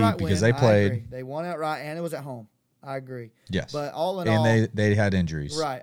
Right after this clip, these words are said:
Speaker 1: All in all, Oregon, they're the, they're almost as one-dimensional as Navy. Literally, they can't
Speaker 2: Yeah.
Speaker 1: throw the ball at all. They're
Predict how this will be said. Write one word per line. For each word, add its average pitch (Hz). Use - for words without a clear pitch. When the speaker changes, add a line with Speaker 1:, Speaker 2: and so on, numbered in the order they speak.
Speaker 1:
All 185
in 190
all, 143
Oregon, 151
they're 135
the, 139
they're 147
almost 175
as 139
one-dimensional 135
as 113
Navy. 113
Literally, 147
they 143
can't 170
Speaker 2:
Yeah. 135
Speaker 1:
throw 151
the 139
ball 131
at 214
all. 185
They're 247